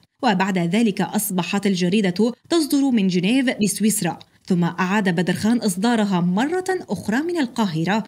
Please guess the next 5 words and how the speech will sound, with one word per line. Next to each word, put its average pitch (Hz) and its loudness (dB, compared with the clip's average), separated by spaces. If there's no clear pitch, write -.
ثم 359 0
بريطانيا، 226 2
وأخيرًا 214 0
في 208 -2
سويسرا، 170 -4